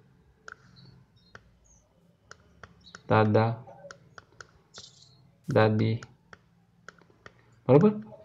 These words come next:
હવે તમારી સાથે જે ઘરમાં રહેતા હોય, કોણ કોણ રહે છે,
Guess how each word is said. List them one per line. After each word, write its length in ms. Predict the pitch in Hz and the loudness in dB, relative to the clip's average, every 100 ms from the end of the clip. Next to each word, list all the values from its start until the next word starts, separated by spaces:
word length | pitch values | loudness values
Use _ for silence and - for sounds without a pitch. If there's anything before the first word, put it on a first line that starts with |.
| - - _ - | -20 -20 _ 4
હવે 200 | 139 196 208 - - - _ _ _ - _ _ _ - - - - | 8 8 6 -4 -20 -20 _ _ _ -20 _ _ _ -20 -20 -6 4
તમારી 280 | 143 180 196 | 8 10 10
સાથે 320 | - 175 151 | 8 8 10
જે 120 | 127 | 10
ઘરમાં 280 | 117 117 107 | 10 8 8
રહેતા 220 | 110 117 | 6 6
હોય, 100 | 107 | 6
કોણ 200 | 139 147 | 6 6
કોણ 120 | 113 | 6
રહે 120 | 101 | 6
છે, 260 | 98 98 | 4 -2